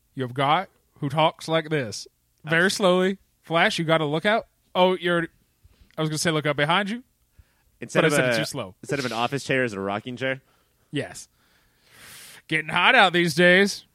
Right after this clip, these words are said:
Speaker 1: Mm-hmm. All right, Ryan, who is our next actor?
Speaker 2: Uh, next one is Carrie Payton, who plays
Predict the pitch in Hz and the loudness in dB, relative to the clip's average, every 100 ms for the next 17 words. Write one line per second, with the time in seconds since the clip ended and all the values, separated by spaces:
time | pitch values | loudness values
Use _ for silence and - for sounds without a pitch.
0 | _ 139 147 156 156 160 185 180 190 202 | _ -12 -10 -10 -8 -6 -4 -4 -6 -8
1 | _ - - - - - - - _ _ | _ -20 -20 -20 -20 -20 -20 -20 _ _
2 | _ _ _ _ - 151 160 175 196 196 | _ _ _ _ -4 2 2 6 6 8
3 | 196 175 - - 220 226 185 196 170 151 | 6 0 -12 2 6 8 8 4 4 2
4 | - 127 117 117 107 - 160 160 170 196 | 0 -4 -4 -8 -10 -4 2 2 2 0
5 | 214 156 - 175 180 151 - 165 196 196 | -2 -2 -4 -6 -6 -6 -6 -6 -8 -12
6 | 131 117 135 120 117 110 95 | -10 -8 -6 -4 -4 -6 -10